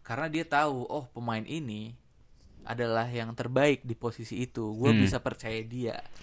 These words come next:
Speaker 1: Kalau sekarang kan gua lihat
Speaker 2: Ada sebenarnya, Bellerin.
Speaker 1: Iya, kan, tapi kan dia nggak ada, anggap kita gitulah.
Speaker 2: Nah.
Speaker 1: Dia kan
Speaker 2: Cedera ya?
Speaker 1: Cedera,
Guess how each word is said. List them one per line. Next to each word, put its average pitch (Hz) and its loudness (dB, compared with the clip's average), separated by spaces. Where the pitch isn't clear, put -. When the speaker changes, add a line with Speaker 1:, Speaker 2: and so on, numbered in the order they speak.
Speaker 1:
Kalau 127 -2
sekarang 151 -4
kan 185 -2
gua 143 0
lihat 151 -2
Speaker 2:
Ada 175 6
sebenarnya, 110 0
Bellerin. 123 8
Speaker 1:
Iya, 147 2
kan, 156 -2
tapi 202 -4
kan 392 0
dia 269 2
nggak 156 8
ada, 131 4
anggap 139 2
kita 196 2
gitulah. 135 0
Speaker 2:
Nah. 107 4
Speaker 1:
Dia - -4
kan 208 -4
Speaker 2:
Cedera 117 12
ya? 92 6
Speaker 1:
Cedera, 170 6